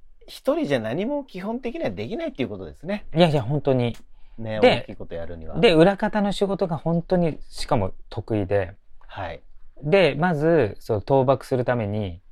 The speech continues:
Speaker 2: 京都の朝廷を
Speaker 1: うん。
Speaker 2: 味方につけないといけないと。
Speaker 1: はい。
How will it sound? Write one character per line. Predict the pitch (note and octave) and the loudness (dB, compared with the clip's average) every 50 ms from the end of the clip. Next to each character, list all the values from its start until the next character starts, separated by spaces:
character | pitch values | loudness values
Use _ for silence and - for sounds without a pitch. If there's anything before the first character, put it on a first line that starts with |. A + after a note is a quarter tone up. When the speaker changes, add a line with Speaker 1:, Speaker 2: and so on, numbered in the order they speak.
| - - - - | -16 -16 -14 -2
Speaker 2:
京 | - - A3+ G#3+ F#3 | 4 6 6 6 6
都 | - - F#2+ | 4 0 -4
の | F#2 F#2 | -6 -6
朝 | - - - D#3+ E3 E3+ | -8 -2 2 4 4 4
廷 | E3+ - D#3+ D#3 D#3 | 6 6 4 6 6
を | D3+ D#3 D3 A2+ F#2 - - - - - - - - - - - | 6 6 4 4 2 -2 -10 -18 -20 -20 -20 -18 -16 -12 -10 -8
Speaker 1:
う | A#2 | -8
ん。 | A2 G#2 F2+ D#2 - - - - - - - | -6 -8 -10 -12 -16 -18 -20 -20 -12 -2 0
Speaker 2:
味 | C3 C3 | 2 4
方 | - D3 - D3 | 4 4 4 4
に | C3+ B2+ A2+ | 4 4 2
つ | - - | 0 0
け | C3+ A2+ | 0 0
な | G2 F2 | 0 0
い | - | -4
と | - | -6
い | E2+ - | -10 -10
け | - F2 | -12 -14
な | E2+ | -16
い | - - | -16 -16
と。 | - - - - - - - - - | -16 -14 -14 -14 -14 -14 -14 -14 -12
Speaker 1:
は | - - F2+ F2 | -10 -10 -10 -12
い。 | E2+ | -12